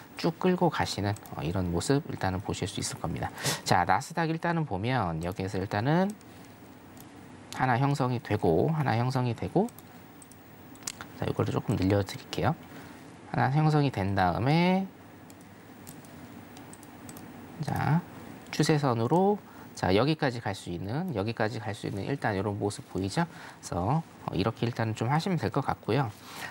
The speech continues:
자, 이게 만약에 유럽 시장 전 혹은 여러분들께서, 어, 매매를 굉장히 조금 오래 하시는 분들이라고 하면,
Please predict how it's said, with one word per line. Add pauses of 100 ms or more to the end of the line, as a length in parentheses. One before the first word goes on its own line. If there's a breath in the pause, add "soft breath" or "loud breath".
자,
이게
만약에
유럽
시장
전
혹은 (380 loud breath)
여러분들께서, (300 loud breath)
어,
매매를
굉장히
조금 (120)
오래 (500 loud breath)
하시는
분들이라고
하면,